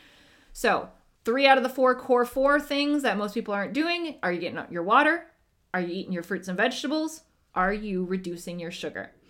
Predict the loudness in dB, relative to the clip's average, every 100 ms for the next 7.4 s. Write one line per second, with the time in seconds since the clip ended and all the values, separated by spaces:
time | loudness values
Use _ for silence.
0 | -20 _ -4 0 0 2 2 4 2 0
1 | -2 -2 -6 -4 -4 -2 -2 0 0 0
2 | -4 -10 -12 -12 -10 -10 -6 -6 -6 -6
3 | -4 -4 -4 -8 -8 -8 -8 -8 -6 -6
4 | -6 -10 -14 _ -18 0 2 2 2 0
5 | 0 0 -2 -6 -4 -4 -6 -12 -10 -8
6 | -8 -12 -18 -20 -14 -2 0 0 -4 2
7 | 4 6 2 0